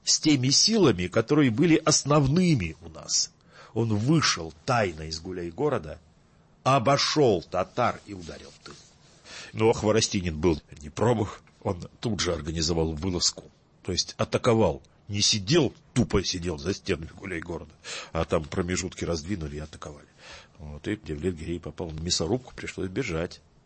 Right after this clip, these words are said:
Но там, э, заслоны он выставил, заслоны порубили эти, увлеклись. А босс ему пришлось бросать, Девлет-Гирею,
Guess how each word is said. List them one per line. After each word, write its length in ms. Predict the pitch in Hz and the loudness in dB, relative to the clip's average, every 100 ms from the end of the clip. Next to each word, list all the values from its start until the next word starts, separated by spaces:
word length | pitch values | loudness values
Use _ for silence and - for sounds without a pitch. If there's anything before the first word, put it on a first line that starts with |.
| _ - - - - - - | _ -20 -20 -20 -20 -16 -6
Но 100 | 117 | -2
там, 280 | 120 101 | 0 -2
э, 280 | 85 82 87 - - | -6 -14 -18 -20 -10
заслоны 640 | 82 95 - 143 180 151 | -2 0 2 2 4 4
он 100 | 151 123 | 4 4
выставил, 460 | 127 123 110 104 90 | 4 2 2 2 0
заслоны 600 | 76 90 - 120 170 165 | 2 2 2 2 2 2
порубили 800 | 143 147 156 127 127 139 127 127 | 4 4 6 4 0 -4 -4 -4
эти, 260 | 123 120 117 _ _ _ _ - | -8 -14 -16 _ _ _ _ -8
увлеклись. 680 | 98 110 - 104 101 - - - - | -6 -4 -4 -2 -2 -6 -12 -20 -2
А 160 | 92 | 0
босс 420 | 78 71 170 175 156 | 0 2 2 4 4
ему 180 | 147 | 4
пришлось 420 | 135 131 - 123 95 | 2 0 2 2 2
бросать, 540 | 80 120 - 113 98 | 2 2 4 4 4
Девлет-Гирею, 800 | 101 101 98 85 98 98 92 85 | 0 0 0 0 0 2 2 -2